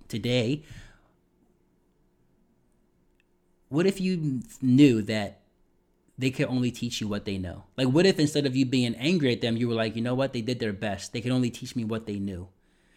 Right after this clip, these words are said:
You know, although my father might not have been, when I was younger, in my opinion, might not have been the greatest, um, didn't do the things that I wanted him to do as a father,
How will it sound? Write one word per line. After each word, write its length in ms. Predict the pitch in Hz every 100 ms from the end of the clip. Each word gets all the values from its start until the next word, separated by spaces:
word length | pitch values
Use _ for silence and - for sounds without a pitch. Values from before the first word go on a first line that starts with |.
| _
You 80 | 123
know, 200 | 139 143
although 260 | 139 139 156
my 140 | 151
father 400 | 151 139 147 139
might 200 | 135 135
not 160 | 131 127
have 160 | 120
been, 380 | 127 127 123 113 - _ _ _ _ -
when 120 | - 131
I 60 |
was 180 | 117 104
younger, 240 | 135 147
in 140 | 123 110
my 200 | 123 180
opinion, 460 | 165 - 117 110 113 - -
might 140 | 131
not 120 | 131 127
have 120 | 117
been 140 | 117
the 80 | 117
greatest, 640 | 104 123 123 117 - - - _ _
um, 440 | 110 107 107 101 -
didn't 240 | 123 143 127
do 100 | 127
the 100 | 117
things 260 | - 123
that 120 | 110 117
I 300 | 113 107 98 107
wanted 260 | 127 113
him 140 | 110 113
to 120 | 104
do 240 | 95 120
as 100 | 110
a 80 | 104
father, 540 | - 135 156 113 104